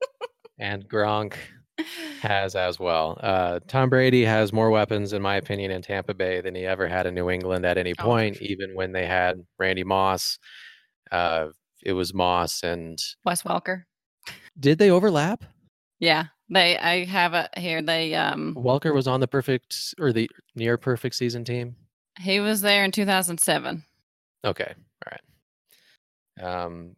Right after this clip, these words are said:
Speaker 1: even so, it would seem to me that they have more depth currently in Tampa. My main thing for that offense and for the fantasy outlook for the people on the Buccaneers is that Jameis Winston had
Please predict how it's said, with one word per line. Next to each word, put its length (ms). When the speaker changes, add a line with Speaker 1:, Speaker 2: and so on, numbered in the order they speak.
Speaker 1:
even 280
so, 560
it 80
would 120
seem 220
to 60
me 180
that 180
they 200
have 400
more 180
depth 540
currently 600
in 200
Tampa. 580
My 220
main 200
thing 320
for 180
that 220
offense 600
and 420
for 140
the 180
fantasy 420
outlook 300
for 180
the 80
people 580
on 200
the 60
Buccaneers 680
is 200
that 140
Jameis 380
Winston 400
had 220